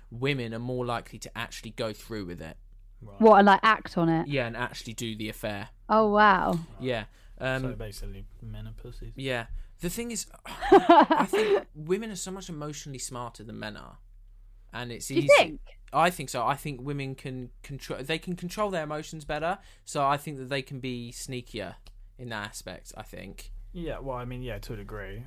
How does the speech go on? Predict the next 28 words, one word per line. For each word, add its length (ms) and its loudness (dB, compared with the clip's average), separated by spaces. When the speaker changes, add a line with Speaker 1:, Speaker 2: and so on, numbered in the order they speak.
Speaker 2:
Again, 180 -8
I 120 -10
think 180 -12
it's 120 -14
a 60 -16
black 300 -14
and, 160 -14
that 160 -12
black 220 -14
and 80 -20
Speaker 3:
So 140 8
Speaker 2:
white 80 6
Speaker 3:
women 240 10
have 120 8
Speaker 2:
thing. 40 -2
Speaker 3:
got 160 10
a 40 8
better 240 8
poker 380 6
face. 500 -2
Speaker 1:
I 120 0
think 200 -10
so. 180 -8
Speaker 2:
Yeah, 280 -6
oh, 100 -12
yeah, 220 -12
man, 260 -10
yeah. 100 -14